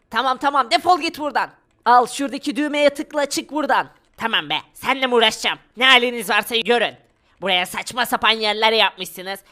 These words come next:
Speaker 2: Yok Tinder'mış, Instagram'mış, TikTok'muş. Başlayacağım sizin saçma sapan işlerinize.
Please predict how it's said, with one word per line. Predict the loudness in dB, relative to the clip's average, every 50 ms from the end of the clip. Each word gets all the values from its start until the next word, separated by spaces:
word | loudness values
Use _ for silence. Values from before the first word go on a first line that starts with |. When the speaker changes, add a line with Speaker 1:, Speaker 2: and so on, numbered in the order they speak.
| _ _ -8
Speaker 2:
Yok | -6 -6 -6 -6 _ _
Tinder'mış, | -10 -8 -8 -6 -6 -4 -4 -4 -4 -6 -10 -12 -12 -12
Instagram'mış, | -12 -12 -10 -6 -4 -4 -2 0 0 0 0 -2 -4 -12 -12 -12 -14 -18 _ _ _ _ _ _
TikTok'muş. | -8 -8 -8 -4 -2 -2 -2 -2 -4 -10 -8 -8 -8 -8 -12 _ _ _ -12
Başlayacağım | -10 -10 -10 -12 -12 -4 0 2 2 2 2
sizin | -2 -12 -10 -8 -8 -8 -10 _ _
saçma | -12 -8 -6 -6 -6 -4 -4 -4 -2
sapan | -2 -4 -4 -4 -6 -6
işlerinize. | -6 -6 -2 2 2 2 2 2 -2 -4 0 2 2